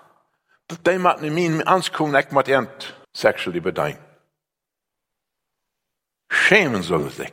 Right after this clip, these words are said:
wer dat deed. Dat is een schande voor God en voor God, voor zijn Gemeinde.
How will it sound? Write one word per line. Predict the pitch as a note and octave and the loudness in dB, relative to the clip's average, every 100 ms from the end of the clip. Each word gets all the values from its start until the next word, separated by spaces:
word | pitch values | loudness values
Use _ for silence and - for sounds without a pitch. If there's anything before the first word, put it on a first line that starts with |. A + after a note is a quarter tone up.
| - | -2
wer | F2 D#2 | 4 4
dat | D2+ D2+ | 2 0
deed. | D2 - - - _ _ _ _ _ _ | 0 -2 -10 -20 _ _ _ _ _ _
Dat | A#2+ | -2
is | - | 0
een | C3 | 2
schande | - - D3+ D#3+ A2+ | 2 4 6 4 0
voor | - B2 - | 2 2 4
God | G3+ G#3 | 2 2
en | - C3+ | -4 -4
voor | - B2 | -2 2
God, | D3+ D#3+ | 2 2
voor | B2 | -4
zijn | C#3+ D#3+ | -4 0
Gemeinde. | C#3+ C#3+ G3+ D#3+ E2 | 2 4 2 0 -6